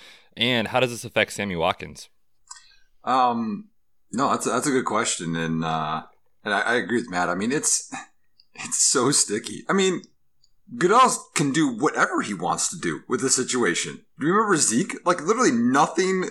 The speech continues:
Speaker 2: like, happened or was guilty with Zeke still suspended. And, you know, I know that, uh, there's different levels to this. If there's a video, apparently it's way more important than if there's not a video. Like, that's, like, the biggest deal. So that's the only thing going for him.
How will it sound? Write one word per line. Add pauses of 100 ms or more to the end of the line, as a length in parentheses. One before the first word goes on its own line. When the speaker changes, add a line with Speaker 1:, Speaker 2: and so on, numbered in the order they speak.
(140)
Speaker 2:
like,
happened
or
was
guilty
with
Zeke (120)
still
suspended. (280)
And, (360)
you
know,
I
know
that, (340)
uh,
there's
different
levels
to
this.
If
there's
a
video, (160)
apparently
it's
way
more
important
than
if
there's
not
a
video.
Like,
that's,
like,
the
biggest
deal.
So
that's
the
only
thing
going
for
him.